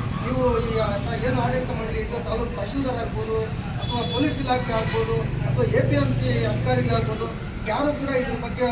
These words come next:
ಒಂದು ಸೂಕ್ತವಾದಂಥ ಒಂದು ಮಾಹಿತಿ ಕೂಡ ಕೊಡುವಂಥ ವಿಚಾರನ ನೀವು ಮಾಡ್ತಾ ಇಲ್ಲ. ಅದರಿಂದ ಏನು ಚಿಂತಾಮಣಿ ಮತ್ತು ಶ್ರೀನಿವಾಸಪುರ ಮುಖ್ಯ ರಸ್ತೆ ಎಡ ಮತ್ತು ಬಲಭಾಗದಲ್ಲಿ ವಾಹನಗಳು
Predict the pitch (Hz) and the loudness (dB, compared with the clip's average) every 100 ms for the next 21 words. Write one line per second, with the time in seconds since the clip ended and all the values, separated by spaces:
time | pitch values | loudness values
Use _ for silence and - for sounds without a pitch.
0 | 226 220 214 208 196 196 - - 277 277 | 0 -2 -2 -2 -2 -4 -6 -4 -2 -2
1 | 277 269 254 247 240 226 214 220 214 196 | -2 -2 0 0 0 -2 -2 -2 -2 -4
2 | 190 240 269 277 - - 254 254 226 233 | -2 0 0 -2 -2 0 0 0 -2 -2
3 | 233 220 - 233 220 240 220 202 214 - | -4 -4 -4 -2 -2 -2 -2 -2 -4 -4
4 | 226 202 202 220 - - - 233 269 269 | -4 -2 -2 -2 -4 -6 -6 -4 0 0
5 | 254 247 294 285 254 247 269 277 269 254 | 2 2 2 2 0 -2 -2 0 0 -2
6 | - - 262 254 247 233 214 - - 233 | -6 -6 -4 -4 -2 -2 -4 -4 -8 -8
7 | 254 277 254 247 - - - - - 240 | -4 -2 -2 -4 -4 -6 -8 -8 -4 0
8 | 285 277 262 247 220 254 262 254 240 233 | 4 4 2 0 -2 0 0 -2 -4 0
9 | 254 247 - - 202 277 277 262 240 254 | 0 0 -4 -4 2 4 4 2 0 0